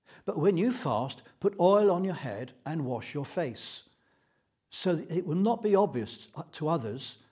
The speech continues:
that you are fasting, but only to your Father who is unseen. And your Father who sees what is done in secret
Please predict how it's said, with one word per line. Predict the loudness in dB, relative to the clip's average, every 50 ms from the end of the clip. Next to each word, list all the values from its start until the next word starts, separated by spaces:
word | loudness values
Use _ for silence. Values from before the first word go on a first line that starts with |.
| _ _
that | -8 -8 -4 -4
you | -2 0
are | 2 2 2 0
fasting, | -2 -4 -4 -4 -4 -8 -10 -14 -14 -14 -16 -20 _ _ _ _ _ _ _ _
but | -14 -10 -6
only | -2 -2 0 0 0 -2 -2
to | -4 -4 -4
your | -4 -4 -6
Father | -6 -4 -2 -2 0 0 -2 -2 -6 -6 -10 -20 _ _ _ -6
who | -4 -4
is | -2 -2 -4 -6 -6 -10 -8
unseen. | -8 -6 -6 -6 -8 -6 -6 -6 -6 -6 -10 -12 -14 -20 _ _ _ _ _ _ _ _ _ _ _ _ -4
And | -2 0
your | 0 0 0
Father | 0 0 2 2 2 2 2 0
who | -2 -2 -2
sees | -2 -2 0 0 2 2 2 0 0 -2
what | -2 -6 -6 -6
is | -8 -6
done | -6 -6 -6 -6
in | -8 -10
secret | -10 -8 -8 -8 -8 -8 -10 -12 -12 -12 -14